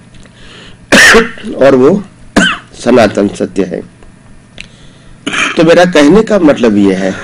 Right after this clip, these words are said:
<coughs> कि ये जो विज्ञान शब्द का जो प्रयोग आज चल रहा है, आज हिंदुस्तान में आप टीवी पे या YouTube पे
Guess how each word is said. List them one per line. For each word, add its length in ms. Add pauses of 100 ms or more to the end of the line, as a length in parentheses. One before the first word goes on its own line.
(160)
<coughs> 0 (1400)
कि 60 (1000)
ये 60
जो 120
विज्ञान 680 (260)
शब्द 240
का 180
जो 120
प्रयोग 440 (460)
आज 180 (120)
चल 160
रहा 300
है, 180 (960)
आज 360 (300)
हिंदुस्तान 840
में 260 (920)
आप 280
टीवी 300
पे 200 (960)
या 100
YouTube 680
पे 100